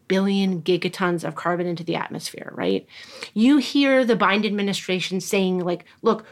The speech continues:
we need to get to net zero carbon emissions by twenty fifty." That's the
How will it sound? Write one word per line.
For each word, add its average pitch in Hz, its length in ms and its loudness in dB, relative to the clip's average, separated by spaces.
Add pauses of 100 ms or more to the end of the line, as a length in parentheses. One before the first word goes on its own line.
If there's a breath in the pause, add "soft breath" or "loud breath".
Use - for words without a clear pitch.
we 233 240 4
need 262 180 4
to 240 100 0
get 220 200 0
to 214 80 0
net 208 260 2
zero 202 320 2
carbon 190 320 0
emissions 180 380 -2
by 170 120 -2
twenty 165 360 -4
fifty." 165 400 -4 (180 loud breath)
That's 240 240 0
the 226 260 2